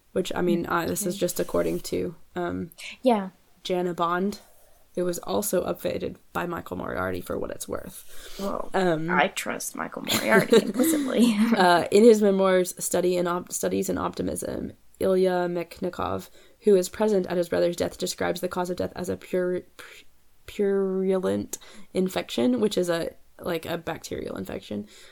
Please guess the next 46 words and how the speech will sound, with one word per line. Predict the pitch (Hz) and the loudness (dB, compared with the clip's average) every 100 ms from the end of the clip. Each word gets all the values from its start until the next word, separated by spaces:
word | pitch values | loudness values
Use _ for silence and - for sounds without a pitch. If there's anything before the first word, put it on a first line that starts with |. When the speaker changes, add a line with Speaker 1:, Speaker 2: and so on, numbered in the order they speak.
| - - | -10 0
Speaker 1:
Not | 202 196 | 0 2
Speaker 2:
Okay. | |
Speaker 1:
being | 196 190 | 4 4
a | |
doctor, | 185 180 - | 2 0 -2
I | 180 | -2
would | 180 | 0
guess | 175 - | -2 -4
that | - | -4
antibiotics | 175 175 170 90 - 175 - | -6 -4 -4 -2 -2 -4 -4
discovered | 180 - 90 90 | -4 -2 -2 -2
about | 82 - | -4 -6
seventy | - - - | -8 -6 -6
years | - - | -6 -6
later | - - | -8 -6
could | - | -8
have | - | -8
saved | - - - | -10 -12 -12
the | - | -12
patient. | - - 196 - | -10 -10 -10 0
So | 220 | 2
it | 214 | 4
Speaker 2:
Yeah, | |
Speaker 1:
really | 262 269 226 | 4 4 4
Speaker 2:
that | |
Speaker 1:
could | 208 | 2
have | 196 185 | 0 0
Speaker 2:
seems | 180 | 0
Speaker 1:
been, | |
I | 175 | 0
Speaker 2:
like | 180 | 0
it. | |
Speaker 1:
mean, | 180 180 175 - - - - - - - - - - | 0 -2 -4 -8 -14 -18 -12 -8 -8 -8 -10 -10 -8
like, | 196 190 - 196 | -4 -4 -4 0
Speaker 2:
But | 247 247 | 2 4
they | 226 | 2
Speaker 1:
that | 220 254 | 2 0
Speaker 2:
were, | - | -2
Speaker 1:
makes | 175 175 | -4 -4
Speaker 2:
yeah. | 208 | -2
Speaker 1:
sense | 196 - - - - | -2 -4 -8 -10 -4
because | 190 196 180 175 | -2 2 2 2
they, | 175 | 0
Speaker 2:
Mm-hmm. | 185 190 190 - | 0 -6 -12 -6
Speaker 1:
you | 190 | -4
know, | 180 160 175 | -2 -4 -8